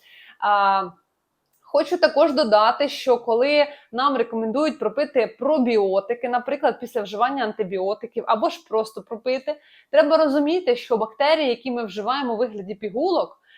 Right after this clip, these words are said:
вони теж не можуть приживатися, якщо в нас в раціоні немає оцієї достатньої кількості клітковини, да, їхнє поживне середовище, його там немає.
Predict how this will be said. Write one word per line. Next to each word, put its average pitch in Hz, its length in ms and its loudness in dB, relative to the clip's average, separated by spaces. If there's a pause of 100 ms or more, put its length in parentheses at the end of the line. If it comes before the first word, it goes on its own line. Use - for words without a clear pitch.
(140)
вони 285 260 0
теж 359 380 2
не 285 100 0
можуть 302 400 0
приживатися, 277 880 -2
якщо 269 320 -4
в 269 40 -4
нас 262 200 -6
в 269 40 -4
раціоні 269 580 -2
немає 247 520 -2
оцієї 247 360 -4
достатньої 240 480 -6
кількості 254 440 -12
клітковини, 240 800 -6
да, 226 200 2
їхнє 285 340 -6
поживне 262 440 -4
середовище, 226 680 -2
його 208 280 -2
там 302 280 -4
немає. 277 520 -6